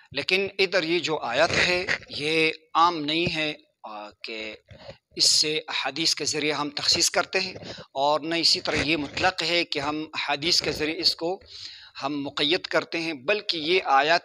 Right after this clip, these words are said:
جو ہے، آیات کا یہ حصہ من بعد الوصیہ، یہ جو ہے،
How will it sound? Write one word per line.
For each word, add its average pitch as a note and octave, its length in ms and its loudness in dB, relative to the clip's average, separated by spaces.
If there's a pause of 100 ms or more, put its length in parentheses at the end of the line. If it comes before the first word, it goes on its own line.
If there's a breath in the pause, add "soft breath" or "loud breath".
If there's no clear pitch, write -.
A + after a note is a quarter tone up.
(100)
جو D3+ 120 -6
ہے، D#3+ 300 2 (120)
آیات D3+ 320 -2
کا C#3+ 100 -6
یہ D3 160 -2 (140)
حصہ - 220 2 (480 soft breath)
من C#3+ 160 -6
بعد D3+ 220 6
الوصیہ، D3+ 600 4 (720 loud breath)
یہ E3 340 2
جو E3 200 -4
ہے، E3 240 2